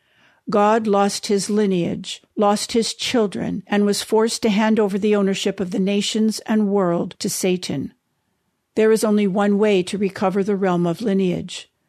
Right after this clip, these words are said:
the right of the elder son and the right of ownership. This is the path to win the natural subjugation of Satan,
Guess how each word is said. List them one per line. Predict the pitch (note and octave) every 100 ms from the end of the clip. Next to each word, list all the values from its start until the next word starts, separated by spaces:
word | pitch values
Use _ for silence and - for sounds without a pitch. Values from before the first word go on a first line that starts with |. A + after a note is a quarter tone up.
| _ -
the | F#3+
right | F#3+ F#3 F#3+
of | - F#3+
the | G#3 -
elder | G3 G3
son | G#3+ - G#3 F3 F3+ -
and | G3+
the | G3
right | F#3+ F3+ F#3 -
of | G3 G#3
ownership. | F#3+ F3 F3 - - - _ _ _ _ _ _ _
This | G#3 G3+
is | G#3
the | - G3+
path | - B3 G#3 F#3+ -
to | - G3+
win | G#3 G#3+
the | G3+
natural | F#3+ F#3+ - - A3+
subjugation | - G3+ E3+ F#3+ G3+ F3+ - G3
of | F3+
Satan, | - G3+ G3 - F3 F3+